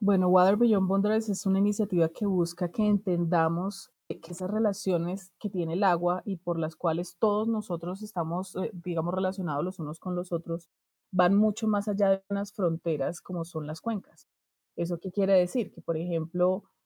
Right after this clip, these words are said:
tenemos unos límites que se han definido, digamos, a priori, eh, para el manejo y la gestión del recurso hídrico,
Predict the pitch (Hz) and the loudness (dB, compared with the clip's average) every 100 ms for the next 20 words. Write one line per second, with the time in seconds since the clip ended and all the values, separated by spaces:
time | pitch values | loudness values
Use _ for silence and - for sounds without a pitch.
0 | _ 208 196 180 180 202 - - 220 214 | _ 0 0 0 -2 -2 -6 -2 0 0
1 | 208 208 247 220 220 226 220 220 208 170 | 0 0 2 2 0 -2 -2 -4 -4 -2
2 | 165 175 214 180 175 190 160 165 165 185 | -2 -2 -2 -2 -2 -2 -2 -2 -4 -6
3 | 175 190 185 175 175 185 - 175 170 165 | -4 0 2 2 0 -6 -8 -6 -4 -6
4 | - 165 160 156 160 160 180 190 190 175 | -2 0 0 -2 -2 -4 -4 -4 -4 -6
5 | 170 160 170 185 - 170 185 190 175 170 | -8 -4 -4 -6 -6 -8 -6 -4 -4 -4
6 | 170 202 | -6 -10